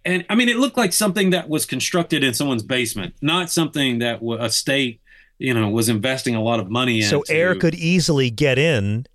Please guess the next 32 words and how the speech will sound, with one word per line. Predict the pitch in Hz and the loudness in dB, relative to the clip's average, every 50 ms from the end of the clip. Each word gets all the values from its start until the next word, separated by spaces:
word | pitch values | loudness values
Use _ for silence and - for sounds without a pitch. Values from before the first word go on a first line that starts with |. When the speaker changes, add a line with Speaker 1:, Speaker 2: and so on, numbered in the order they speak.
| _ | _
Speaker 2:
and | 113 113 120 120 117 123 135 - | -2 0 0 0 -2 -2 -2 -2
slow | - - - 147 147 135 135 | -2 -2 0 0 2 2 2
Speaker 1:
It | 127 | 2
Speaker 2:
down | 120 113 110 107 104 110 110 - | 2 2 2 2 0 0 -2 -2
the | - 131 | -2 0
murder | 156 175 170 123 | 0 0 0 0
process. | - - 101 82 82 - - 87 - - - - | -2 -2 -4 -4 -6 -8 -12 -12 -12 -12 -12 -4
Speaker 1:
Right, | 117 113 107 95 - - _ _ _ _ | -2 0 0 0 -2 -4 _ _ _ _
right. | 107 107 123 117 101 92 - - _ - | -2 -2 0 0 -2 -4 -6 -10 _ -20
Speaker 2:
Phew. | - - - 139 110 - | -20 -12 -8 -8 -6 -4
Speaker 1:
So, | - - - 190 180 175 165 160 - - - - - - - _ | 0 0 2 2 4 4 4 2 2 -4 -8 -8 -8 -8 -12 _
so | - - - 180 170 | -4 -2 0 2 2
this | 190 240 - - | 2 2 0 -2
thing | - 240 233 214 180 | -2 0 2 2 2
is | 139 - - | 0 0 -4
tight, | - - 165 160 160 160 160 - - | -6 -4 -2 -2 0 -2 -2 -4 -4
so | - 170 185 190 | 0 0 0 0
tight | 175 - 170 165 165 156 | 0 0 0 0 2 0
on | 147 117 | 0 -2
his | 120 101 - | -4 -6 -6
face | - - 147 147 139 127 113 110 | -6 -4 0 2 2 0 0 0
that | 120 110 113 | -4 -4 -4
his | 110 107 - | -4 -4 -4
skin | - - - 233 233 185 120 98 90 - _ - - - - _ | -6 -4 -2 0 0 2 0 0 -4 -6 _ -20 -20 -20 -20 _
is | - 127 107 107 | -6 -4 -4 -4
bunched | 104 98 147 147 147 143 - - - 160 | -4 -2 0 0 0 0 0 -2 -4 -2
up, | 147 135 127 123 110 110 - _ _ _ _ | -2 0 0 -2 -2 -6 -10 _ _ _ _
you | - 131 | -6 -4
know, | 120 110 104 107 - | -2 -2 -4 -4 -2
along | 123 120 131 139 139 139 135 127 120 | -2 0 2 2 2 2 2 2 2
the | 117 | 2
seal. | 110 - - 156 143 120 98 82 80 - | 0 0 2 2 2 2 0 -2 -8 -12